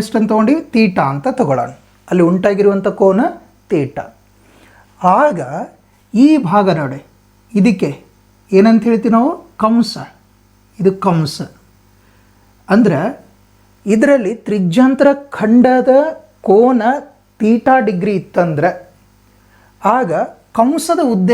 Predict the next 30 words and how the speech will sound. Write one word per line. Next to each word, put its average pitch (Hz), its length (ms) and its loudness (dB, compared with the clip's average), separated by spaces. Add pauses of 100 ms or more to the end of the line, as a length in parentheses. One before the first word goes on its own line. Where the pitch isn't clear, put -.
ಎಷ್ಟಾಗತ್ತೆ, 185 500 -2 (120)
ಈ 233 40 4 (180)
ಭಾಗದ 185 340 2
ಉದ್ದ 156 160 -2 (100)
ಎಷ್ಟಾಗತ್ತೆ 147 560 -6
ಅಂತ 151 220 -10
ನಾವು 240 180 2
ಕಂಡುಹಿಡಿಬೇಕಾಗಿದೆ. 143 840 -6 (960)
ಓಕೆ, 262 180 -2 (540)
ಕಂಸದ 214 440 -2
ಉದ್ದ 160 120 0 (120)
ಎಷ್ಟಾಗತ್ತೆ? 131 500 -12 (640)
ಒಂದ್ 262 160 2
ವೇಳೆ 269 180 2
ಇಷ್ಟು 247 240 -4
ನಾನು 240 240 2
ಒನ್ 220 160 2
ಡಿಗ್ರಿ 220 300 0
ಅಂತ 214 160 -2
ತಗೊಂಡೆ 214 260 0
ಅಂತಂದ್ರೆ 214 360 0
ಹಿಂಗ್ 208 200 0
ಟೋಟಲ್ 190 380 2
ಆಗಿ 226 180 0
ಪೂರ್ಣ 214 360 0
ಮಾಡಿದ್ರೆ 214 320 0
ಎಷ್ಟು 202 200 -4
ಡಿಗ್ರಿ 190 260 -2
ಆಗತ್ತೆ 220 300 -4
ಅದು? 285 200 0